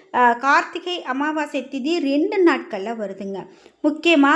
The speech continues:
புதன் மற்றும் வியாழன் அன்று, நவம்பர் பத்தொன்பது மற்றும் ரெண்டாயிர-, அ, நவம்பர் இருபது இந்த தேதிகள்ல வரும். எந்த நாள்ல தர்ப்பணம் செய்ய வேண்டும், அமாவாசை காரியம் செய்ய வேண்டும் அப்படிங்கிறதெல்லாம் நம்ம பார்த்து தெரிஞ்சுக்கணும்.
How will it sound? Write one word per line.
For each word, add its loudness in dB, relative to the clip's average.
புதன் -2
மற்றும் 0
வியாழன் -2
அன்று, -6
நவம்பர் 2
பத்தொன்பது -4
மற்றும் -2
ரெண்டாயிர-, 0
அ, 0
நவம்பர் 0
இருபது -4
இந்த 2
தேதிகள்ல 0
வரும். -8
எந்த 2
நாள்ல 2
தர்ப்பணம் -4
செய்ய -8
வேண்டும், -6
அமாவாசை 0
காரியம் 0
செய்ய -8
வேண்டும் 2
அப்படிங்கிறதெல்லாம் -4
நம்ம -4
பார்த்து -12
தெரிஞ்சுக்கணும். -12